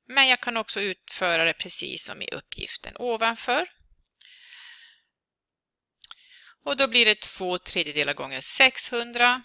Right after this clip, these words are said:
det vill säga det är bara i täljaren jag multiplicerar så det blir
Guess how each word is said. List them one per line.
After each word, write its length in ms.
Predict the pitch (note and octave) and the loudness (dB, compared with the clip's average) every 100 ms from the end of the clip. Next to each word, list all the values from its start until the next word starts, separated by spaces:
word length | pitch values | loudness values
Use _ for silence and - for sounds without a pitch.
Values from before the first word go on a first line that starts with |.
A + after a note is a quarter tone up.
| _ | _
det 160 | - E3+ | -14 -8
vill 140 | E3 | -6
säga 480 | E3 - D#3+ C#3+ D3 | -4 0 2 4 2
det 80 | D#3 | 0
är 80 | C#3+ | -4
bara 240 | - - | -4 -6
i 40 | F#3+ | -6
täljaren 640 | - A#3+ A3 G#3 G#3+ G#3+ | 0 2 4 2 0 0
jag 120 | G#3+ | -4
multiplicerar 760 | G#3 G3+ G3+ - F#3+ - E3 D#3+ | -6 -8 -10 -10 -8 -4 -2 -2
så 140 | - E3 | -6 -10
det 60 | |
blir 120 | - | -12